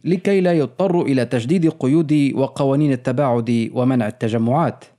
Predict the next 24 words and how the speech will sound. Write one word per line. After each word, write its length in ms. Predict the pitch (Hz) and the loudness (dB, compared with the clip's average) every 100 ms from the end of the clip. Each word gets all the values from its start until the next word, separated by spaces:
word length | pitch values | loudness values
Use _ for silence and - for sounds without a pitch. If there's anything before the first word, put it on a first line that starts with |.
| _ _ _ | _ _ _
كما 180 | 139 156 | 0 0
شدد 360 | 165 262 240 208 | 2 2 2 2
السايح 540 | 160 - 147 160 - | 0 0 0 0 0
على 140 | 120 120 | -2 0
أهمية 480 | 117 117 151 175 160 | 0 0 0 0 -2
أخذ 360 | 147 160 - 156 | -2 -2 -2 -6
التطعيمات 720 | - 123 113 113 127 156 151 | -4 -6 -4 -2 -2 -2 -2
لمن 380 | 127 120 113 110 | -2 -2 -2 -2
لم 140 | 117 | -2
يتلقى 520 | 113 117 151 180 - | -4 -2 -2 -2 -6
التطعيم 640 | 123 - - 120 151 127 117 _ | -6 -6 -4 -2 0 -2 -4 _
واستكمال 640 | 139 180 - 156 147 160 | -4 -2 -4 -4 -2 0
الجرعات 560 | 147 123 131 101 135 147 | 0 -2 -2 0 -2 -4
التعزيزية. 800 | 131 - 135 131 120 98 85 90 _ _ _ _ _ _ _ | -6 -4 -4 -4 -4 -6 -8 -12 _ _ _ _ _ _ _
ووفق 360 | 185 160 185 180 | 0 0 0 0
دراسات 460 | 185 196 220 247 | 2 2 2 0
منظمة 500 | 226 202 156 143 175 160 | 2 2 0 0 -2 -2
الصحة 380 | 147 175 - 165 | -4 -4 -4 -4
العالمية، 680 | 143 135 143 131 92 82 - _ _ | -2 0 0 -2 -4 -8 -10 _ _
فإن 280 | - 139 | -2 0
المتحور 520 | 165 170 165 247 233 175 | 2 0 0 0 2 2
الجديد 340 | 127 131 160 | 0 0 2
المنتشر 720 | 131 120 117 156 - - 117 | 2 0 0 -4 -2 -4 -4
حاليًا 600 | - 127 117 147 127 165 | -4 -4 -2 -2 0 -2